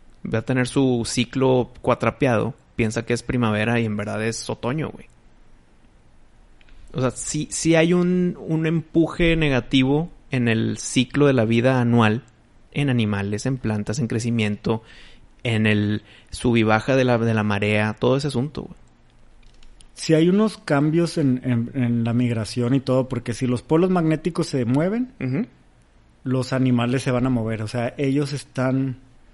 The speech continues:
Speaker 2: nosotros usamos mapas, ¿verdad?
Speaker 1: Sí.
Speaker 2: Mapas políticos, eh,
Speaker 1: Ujú.
Speaker 2: divisiones,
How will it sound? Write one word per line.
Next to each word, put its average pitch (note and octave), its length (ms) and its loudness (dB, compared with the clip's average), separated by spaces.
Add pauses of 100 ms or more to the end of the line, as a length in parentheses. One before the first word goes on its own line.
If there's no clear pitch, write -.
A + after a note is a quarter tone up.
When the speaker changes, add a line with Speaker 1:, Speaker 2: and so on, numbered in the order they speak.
(120)
Speaker 2:
nosotros D3+ 340 2
usamos D#3+ 300 4
mapas, - 540 -2
¿verdad? A#2+ 260 -10 (140)
Speaker 1:
Sí. A2+ 100 -2
Speaker 2:
Mapas C#3 260 -2 (300)
políticos, A#2+ 640 -6 (260)
eh, C3 100 -4
Speaker 1:
Ujú. G#3+ 180 -2 (560)
Speaker 2:
divisiones, A#2+ 920 -2